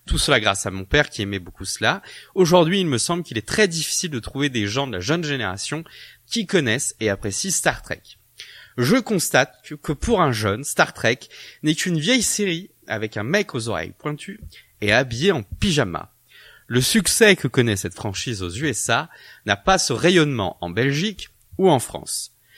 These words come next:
J'ai quand même pu initier ma compagne, mais je vous avoue me sentir bien seul pour partager cette passion. En bref, je pense qu'il n'existe pas de problème générationnel, car la nouvelle génération ignore la grande majori-, majorité de l'univers Star Trek. »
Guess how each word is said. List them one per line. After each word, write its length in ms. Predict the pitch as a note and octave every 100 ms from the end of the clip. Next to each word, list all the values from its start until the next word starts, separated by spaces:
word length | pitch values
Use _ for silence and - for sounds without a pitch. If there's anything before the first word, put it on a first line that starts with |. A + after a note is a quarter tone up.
| - _
J'ai 120 | - F2+
quand 180 | B2+
même 160 | C3 C#3
pu 160 | - D3
initier 400 | A2+ G2+ - G#2
ma 140 | E2
compagne, 560 | - A#2 D#3 F3+ G#3 F#3+ - -
mais 280 | - C#3 A3
je 160 | E3+ A3+
vous 340 | F#3 G#3 F3
avoue 220 | F3+ D3
me 120 | G3 D#3
sentir 400 | - C#3+ - C#3+
bien 240 | B2 E3
seul 300 | - - E3
pour 160 | D#3 A2
partager 460 | G#2 - G2+ C#3+
cette 240 | D#3+ A#2 -
passion. 400 | A#2+ - G#2+ F2+ _ - - _ - -
En 160 | D#2+ A2
bref, 420 | B2 F#3+ - -
je 160 | G#2 A2
pense 300 | - D#3+ -
qu'il 140 | A#2+
n'existe 300 | G#2 G#2 -
pas 120 | B2+
de 60 | G#2+
problème 360 | - A2 F#2
générationnel, 960 | F#2 A2 F#3 E3 G2+ - F2 G#2+ E3 F#3+ - - -
car 140 | - F2
la 100 | F2+
nouvelle 320 | B2+ F#3+ E3
génération 680 | A2+ G2 D#2+ D#2 - B2 D#3 _ _ _
ignore 380 | F3 B2+ F#2+ G#2+
la 100 | G2
grande 280 | F#2+ A#2+ C#3
majori-, 500 | A2+ G#2 G#2 E2+ -
majorité 600 | B2 A2 G2+ F#2+ F2 C3
de 120 | C#3+
l'univers 420 | G2 F#2 E2 A#2 -
Star 280 | - A#2+
Trek. » 200 | - -